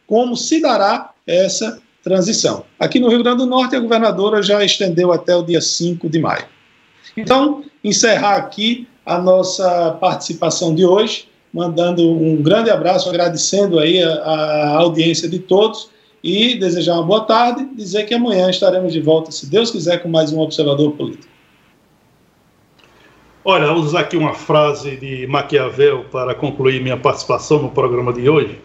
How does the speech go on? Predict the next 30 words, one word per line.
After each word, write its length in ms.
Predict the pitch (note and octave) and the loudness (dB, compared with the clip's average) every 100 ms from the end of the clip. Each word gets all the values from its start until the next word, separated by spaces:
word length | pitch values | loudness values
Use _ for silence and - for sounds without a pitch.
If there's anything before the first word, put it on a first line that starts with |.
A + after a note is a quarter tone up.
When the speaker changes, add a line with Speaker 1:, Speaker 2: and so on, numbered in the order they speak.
| _ _ _ _ _ _ | _ _ _ _ _ _
Speaker 2:
e 60 | C#3+ | -2
baseado 680 | C3+ F3 - D3+ D3+ D3+ D3 | 0 0 0 0 2 2 -2
nessa 260 | D3 D#3 | -4 -4
questão 520 | D3+ C3+ G#2 - C#3+ C3 | -2 -4 -4 -2 -2 -2
de 120 | B2+ | -8
provocar 640 | - D3+ C#3+ C#3 - C#3+ | 0 2 2 0 0 -2
o 160 | B2+ B2 | -2 -4
medo, 320 | C#3 C#3+ C3 | 0 0 -2
o 40 | |
terror 600 | B2 C#3+ A2 B2+ C#3 G#2+ - | -4 -2 0 2 0 0 -2
no 80 | C3 | -4
cidadão, 720 | - C3 A#2+ A#2+ C#3+ C3 G2+ - - _ | -2 0 0 2 0 0 -6 -14 -20 _
e 80 | D3+ | -4
que 140 | D3+ | 0
a 80 | D#3 | 0
gente 300 | C3+ D3 D3 | 0 -2 -4
tem 180 | D3 D3 | -4 -4
combatido 720 | D3 D#3+ D3 C3+ - D3 C#3+ | 0 0 0 -2 -4 -10 -8
de 100 | C3 | -10
forma 280 | B2 C#3 C#3 | -4 -4 -2
muito 300 | C#3+ E3 D3+ | -4 -4 -2
veemente. 600 | D3 D3+ A2+ A2+ A2 - - - - - - | 0 0 0 -6 -8 -14 -20 -20 -20 -20 -6
É, 480 | C3+ C3+ B2 A#2+ A#2+ | 2 4 4 2 2
é 40 | C#3+ | 2
a 160 | E3 | 0
frase 280 | - E3 D3 | 0 0 0
de 60 | D3 | -2
Maquiavel 580 | C3+ C#3 C3 D3 - - | -2 -2 2 2 0 0
é 140 | C#3+ | 0
bem, 540 | C#3+ B2+ F3 D#3 B2 | 2 2 0 0 -6